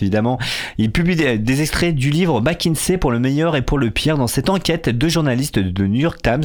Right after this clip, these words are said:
décryptent le fonctionnement et l'influence du cabinet de conseil dans de nombreux secteurs de l'économie.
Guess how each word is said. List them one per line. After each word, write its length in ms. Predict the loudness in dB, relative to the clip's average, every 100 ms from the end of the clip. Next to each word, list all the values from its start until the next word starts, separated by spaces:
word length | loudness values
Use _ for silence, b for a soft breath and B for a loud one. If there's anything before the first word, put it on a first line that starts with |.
| 0
décryptent 420 | 0 -2 -4 -2
le 100 | -2
fonctionnement 600 | 0 -2 0 0 -2 -4 B B B B B
et 120 | 0
l'influence 600 | 2 0 0 0 0 -2
du 140 | -2
cabinet 400 | -2 0 0 0
de 100 | 0
conseil 480 | 0 0 0 0 0
dans 120 | 0
de 140 | 0 0
nombreux 440 | 2 0 0 0
secteurs 440 | 0 -2 0 0 0
de 80 | 0
l'économie. 760 | 2 0 0 0 0 0 -4